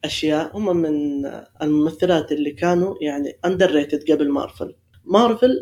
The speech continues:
برزهم شوية، لازم الناس، آه، قبل ما تخش على هذا العمل، آه، يعني لو هم تابعوهم في مسلسلات مارفل وكانوا super هيروز، فلازم تحاول أنت كمتابع إنك تفصل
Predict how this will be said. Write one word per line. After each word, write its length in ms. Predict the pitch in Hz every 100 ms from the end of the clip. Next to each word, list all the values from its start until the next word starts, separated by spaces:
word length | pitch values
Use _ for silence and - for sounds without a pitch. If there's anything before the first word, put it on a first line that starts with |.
| -
برزهم 480 | 160 170 196 160 147
شوية، 300 | - 147 143
لازم 360 | 151 190 180 160
الناس، 540 | 156 175 170 - -
آه، 180 | 147 - - - _ -
قبل 180 | 196 214
ما 120 | 180
تخش 280 | - 180 151
على 160 | 151
هذا 240 | 151 - 143
العمل، 440 | 139 147 170 - _ - _ _ 160
آه، 20 |
يعني 340 | 147 147 147
لو 100 | 143
هم 240 | 160 185 160
تابعوهم 580 | 160 151 160 180 175
في 120 | 156 156
مسلسلات 560 | 151 151 160 160 151
مارفل 440 | 147 143 143 143 139
وكانوا 320 | - 156 165
super 360 | 170 165 156
هيروز، 640 | 151 151 151 147 143 - _ _ -
فلازم 460 | 175 226 196 185 - -
تحاول 400 | 165 214 190 156
أنت 180 | 170 160
كمتابع 1040 | 156 143 135 - - - 156 156 147 190 - -
إنك 240 | 165 160 -
تفصل 600 | 196 - 160 143 -